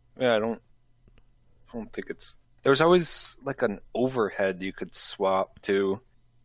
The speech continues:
that made you take more damage and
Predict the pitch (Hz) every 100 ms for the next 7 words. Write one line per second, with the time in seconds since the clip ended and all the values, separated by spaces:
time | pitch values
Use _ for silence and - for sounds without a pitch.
0 | _ - - 98 95 101 - - - 107
1 | - 101 104 107 107 110 120 120 120 -
2 | - _ _ _ _ _ _ _ _ _
3 | _ - 101 95 92 90